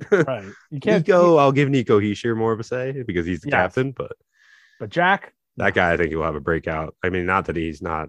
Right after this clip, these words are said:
Speaker 1: good, but he's gonna have, like, a breakout year, Nico, I think.
Speaker 2: Yeah, I feel like the
Speaker 1: Yeah.
Speaker 2: Devils are just, like,
Speaker 1: They're
Speaker 2: there's a
Speaker 1: waiting
Speaker 2: lot
Speaker 1: to
Speaker 2: of
Speaker 1: explode.
Speaker 2: excitement, you know?
Speaker 1: Yeah, they just,
Speaker 2: A lot of
Speaker 1: they
Speaker 2: young
Speaker 1: gotta
Speaker 2: talent.
Speaker 1: figure out a couple more pieces.
Speaker 2: They just need to show, I feel like,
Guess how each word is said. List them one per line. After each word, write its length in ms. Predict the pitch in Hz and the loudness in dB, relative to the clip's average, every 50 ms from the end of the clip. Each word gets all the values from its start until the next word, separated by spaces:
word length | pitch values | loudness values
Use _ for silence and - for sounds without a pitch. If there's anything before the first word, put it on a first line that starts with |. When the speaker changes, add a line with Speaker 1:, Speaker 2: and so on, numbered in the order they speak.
| - _ 82 | -12 _ -12
Speaker 1:
good, 380 | 78 82 82 82 82 80 82 80 | -8 -6 -6 -6 -6 -8 -8 -8
but 100 | 85 82 | -8 -6
he's 240 | 80 87 85 78 | -6 -8 -6 -6
gonna 140 | 82 82 78 | -6 -4 -4
have, 80 | 80 76 | -4 -6
like, 100 | 78 73 | -6 -8
a 60 | 78 | -8
breakout 420 | 76 76 80 76 - 87 82 85 | -8 -8 -8 -6 -6 -6 -6 -6
year, 260 | 80 87 87 87 90 90 | -6 -6 -6 -6 -8 -8
Nico, 440 | 107 98 92 82 - 82 92 104 107 - _ _ | -8 -10 -10 -10 -8 -8 -8 -8 -10 -14 _ _
I 60 | - 113 - - | -20 -20 -18 -18
think. 120 | 117 113 _ _ _ _ _ _ _ _ _ _ _ _ _ _ _ _ _ _ _ _ _ | -18 -20 _ _ _ _ _ _ _ _ _ _ _ _ _ _ _ _ _ _ _ _ _
Speaker 2:
Yeah, 160 | 147 156 139 | -2 0 0
I 80 | 123 127 | 0 2
feel 140 | 135 220 | 2 2
like 80 | 226 226 | 4 4
the 60 | 196 151 | 2 0
Speaker 1:
Yeah. 60 | 123 | 2
Speaker 2:
Devils 340 | 151 147 135 123 123 110 113 | 2 2 2 0 -2 -4 -6
are 60 | 113 | -8
just, 220 | 110 127 113 - | -8 -8 -6 -4
like, 260 | 123 117 113 101 - _ _ _ _ _ _ | -4 -2 -2 -4 -8 _ _ _ _ _ _
Speaker 1:
They're 120 | 107 101 | 0 2
Speaker 2:
there's 100 | 92 90 | 4 4
a 20 | 104 | 6
Speaker 1:
waiting 220 | 104 - 82 - | 6 6 4 4
Speaker 2:
lot 160 | 151 151 165 | 4 4 4
Speaker 1:
to 60 | 160 147 | 2 2
Speaker 2:
of 60 | 135 | -2
Speaker 1:
explode. 140 | 131 110 - - 131 | -6 -6 -4 -2 -2
Speaker 2:
excitement, 260 | 110 95 95 - _ _ | -2 -4 -10 -18 _ _
you 140 | 120 120 120 | -10 -8 -6
know? 260 | 120 120 123 127 131 - - | -4 -4 -4 -4 -4 -6 -8
Speaker 1:
Yeah, 100 | - - 101 _ _ _ | -14 -16 -18 _ _ _
they 160 | _ 95 95 90 | _ -4 -4 -4
just, 160 | 82 87 - | -4 -2 0
Speaker 2:
A 40 | 151 | 2
lot 100 | 175 180 | 2 2
of 60 | 165 | 2
Speaker 1:
they 40 | 160 | 2
Speaker 2:
young 120 | 165 160 | 0 2
Speaker 1:
gotta 200 | - 101 98 - | 4 4 4 2
Speaker 2:
talent. 140 | 113 110 92 | 2 0 -2
Speaker 1:
figure 200 | 87 80 85 82 | -2 -2 -2 -2
out 120 | 80 80 76 | -2 -2 -4
a 40 | |
couple 260 | 73 - 85 71 78 80 | -6 -8 -12 -12 -10 -12
more 160 | 76 76 - | -14 -14 -14
pieces. 460 | - 95 80 73 - _ - - _ _ | -12 -12 -12 -12 -14 _ -20 -20 _ _
Speaker 2:
They 220 | 147 147 175 208 | -2 2 2 2
just 240 | 220 254 247 170 - _ _ _ | 2 2 0 -2 -6 _ _ _
need 260 | 170 160 170 180 151 | -4 -2 -2 0 0
to 80 | 160 156 | -2 -2
show, 320 | - - 175 151 151 - _ _ _ _ _ _ | 2 2 4 2 2 0 _ _ _ _ _ _
I 80 | - 143 | -6 -4
feel 140 | 135 175 160 | 0 0 0
like, 140 | 143 123 | 0 -2